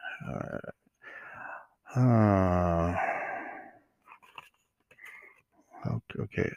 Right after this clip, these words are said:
okay, this one, this one particular emotion, you feel anxious, uneasy, scared, concerned, all at the same time. <laughs>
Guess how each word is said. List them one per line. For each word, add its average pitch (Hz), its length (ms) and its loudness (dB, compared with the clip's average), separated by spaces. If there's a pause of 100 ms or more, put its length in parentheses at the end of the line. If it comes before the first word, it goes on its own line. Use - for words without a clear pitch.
(100)
okay, 110 300 2
this 127 300 2
one, 131 380 4 (180)
this - 440 -2 (140)
one 107 400 4
particular 110 460 -2
emotion, 92 680 -2 (540)
you 95 100 -6
feel 85 320 -2
anxious, 123 640 2
uneasy, 110 1120 0
scared, 104 1200 0 (160)
concerned, 107 1040 -2 (640)
all 101 220 4
at - 80 -2
the 101 100 -6
same 95 260 0
time. 85 360 0 (880)
<laughs> - 100 8